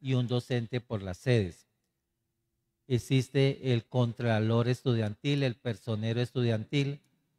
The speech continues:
y dos estudiantes que sean beneficiarios del programa de alimentación escolar que estén cursando entre los grados sexto a décimo.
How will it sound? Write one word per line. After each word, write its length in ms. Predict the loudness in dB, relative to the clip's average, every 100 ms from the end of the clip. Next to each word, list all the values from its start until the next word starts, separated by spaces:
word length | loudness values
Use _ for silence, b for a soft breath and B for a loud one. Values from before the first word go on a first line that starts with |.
| _ 2
y 140 | 4
dos 260 | 6 4 2
estudiantes 1000 | 0 4 6 6 4 2 0 0 -2 _ _ _ _ _
que 120 | -2
sean 280 | 2 2 4
beneficiarios 760 | 4 2 2 -2 0 2 2
del 160 | 2 0
programa 460 | 0 -2 0 2 2
de 40 |
alimentación 580 | 2 0 -2 -2 0 -2
escolar 540 | -2 2 2 2 0 -10 _ _ _ -2
que 80 | 0
estén 280 | 0 -2
cursando 600 | 0 0 4 2 4 4
entre 220 | 2 0 2
los 200 | 2 2
grados 380 | 4 6 4
sexto 580 | 4 4 2 2 0 0 _ _
a 160 | -4 0
décimo. 580 | 2 0 -2 -8 -10